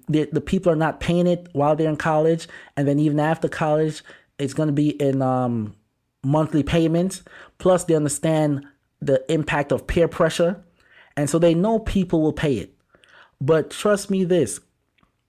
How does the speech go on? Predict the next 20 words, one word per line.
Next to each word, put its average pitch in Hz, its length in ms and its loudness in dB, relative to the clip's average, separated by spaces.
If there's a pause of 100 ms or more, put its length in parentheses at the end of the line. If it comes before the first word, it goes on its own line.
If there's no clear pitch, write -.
(1200)
if 151 220 -2
people 240 300 2
were 208 140 2
actually 190 420 0
paying 156 680 0 (400)
these 143 220 -2
college, 160 500 0 (260)
um, 147 460 -6
tuition 147 720 0 (1120)
out 147 160 2
of 165 80 4
their 156 140 2
pocket 160 580 -2 (160)
and 147 120 0
they 143 40 2
had 165 140 0
to 135 80 -2
count - 400 -2
the 165 80 2
money, 175 420 2